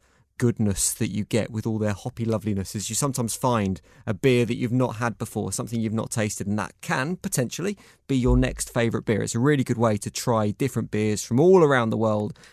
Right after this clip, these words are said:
and the way Beer fifty-two do it, they do it very differently, is every month it's a crate of beer that comes from a different part of the world. So it might be Polish beer one day, it might be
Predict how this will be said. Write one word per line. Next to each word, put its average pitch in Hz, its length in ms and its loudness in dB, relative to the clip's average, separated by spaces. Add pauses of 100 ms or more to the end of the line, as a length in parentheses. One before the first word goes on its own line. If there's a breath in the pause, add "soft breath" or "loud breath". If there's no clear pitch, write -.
and 110 100 0
the 113 60 2
way 131 480 4
Beer 120 260 2
fifty-two - 420 -6
do 147 220 2
it, 117 240 0
they 117 80 -8
do 104 120 -4
it - 100 -8
very 95 160 -8
differently, 104 560 -4 (240 loud breath)
is 104 320 -2
every 120 240 -4
month 107 340 -4 (140)
it's - 220 -6
a 117 60 -4
crate - 760 -4
of 104 240 -8
beer 104 340 0 (300 soft breath)
that 120 220 -6
comes 147 260 2
from 147 140 2
a 135 60 4
different 135 380 -2
part 127 200 4
of 110 60 -2
the 110 80 0
world. 104 320 0
So 117 80 -6
it 101 60 -6
might 110 200 -2
be 110 240 -4 (220 soft breath)
Polish 165 400 2
beer 107 220 0
one 107 220 0
day, 101 220 0
it 104 80 -4
might 110 220 -4
be 98 320 -4